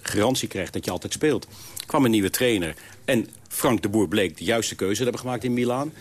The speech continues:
Ajax speelde daar verrassend fris voetbal tegen een Milaan... wat overigens niet tot de bodem ging. Maar goed, Milaan vond het toch niet leuk om te verliezen in eigen stadion. Ja, en dan krijg je El Amdoui. Maar El Amdoui heeft natuurlijk ook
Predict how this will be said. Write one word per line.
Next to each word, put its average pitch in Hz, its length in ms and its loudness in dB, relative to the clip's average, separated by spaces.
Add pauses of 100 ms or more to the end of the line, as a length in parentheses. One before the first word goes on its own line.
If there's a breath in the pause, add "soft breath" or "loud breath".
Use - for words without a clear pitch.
(200 loud breath)
Ajax 92 240 -2
speelde 90 280 2
daar 82 360 -4
verrassend 104 480 -4
fris - 220 -4
voetbal 104 320 0
tegen 92 220 0
een 85 100 2
Milaan... 87 320 2
wat 80 140 -6
overigens 87 320 -4
niet - 240 -2 (480 loud breath)
tot - 160 0
de 95 60 0
bodem 92 300 4
ging. 123 200 2
Maar 90 100 0
goed, - 380 -2 (160)
Milaan 92 320 2
vond 92 160 0
het 76 80 -10
toch 107 120 0
niet 104 120 2
leuk 92 180 0
om 85 60 -4
te 95 100 -8
verliezen 95 320 -2
in 110 60 2
eigen 110 200 0
stadion. 107 540 0 (840 loud breath)
Ja, 147 200 4
en 117 100 2
dan 113 120 4
krijg 104 260 0
je - 100 -2
El 104 120 0
Amdoui. 101 380 2
Maar 120 200 2 (680)
El 151 120 4
Amdoui 135 180 4
heeft 127 140 2
natuurlijk 135 320 0
ook - 40 -14